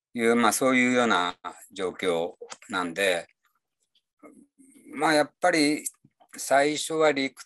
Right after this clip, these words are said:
東をまず低湿地に植えてみて、あ、ここ田んぼになりそうだなっていうところは、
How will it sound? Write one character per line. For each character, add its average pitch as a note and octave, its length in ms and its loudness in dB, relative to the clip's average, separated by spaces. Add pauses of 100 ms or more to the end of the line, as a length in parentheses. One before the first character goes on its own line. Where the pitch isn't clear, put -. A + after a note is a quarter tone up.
東 D3 440 0 (220)
を C3+ 200 0
ま C#3 160 2
ず A#2 140 -6
低 C#3+ 180 -8
湿 - 200 -12
地 D3 120 -4
に A#2 120 2
植 A2+ 160 0
え - 20 2
て A#2 100 -6
み A#2 200 -4
て、 G2+ 300 2 (120)
あ、 - 80 -8
こ D3 160 -6
こ G3+ 180 -4
田 - 220 -10
ん F#3+ 140 -8
ぼ F#3 120 -6
に F#3 140 -6
な E3 380 0
り F3 100 0
そ F#3 180 2
う - 20 2
だ C#3 120 4
な C3 100 0
っ C#3+ 80 -2 (220)
て D3+ 80 -4
い D3+ 60 -2
う D3+ 40 -6
と D3+ 140 -6
こ D#3 120 -4
ろ D#3 220 -2
は、 E3+ 340 4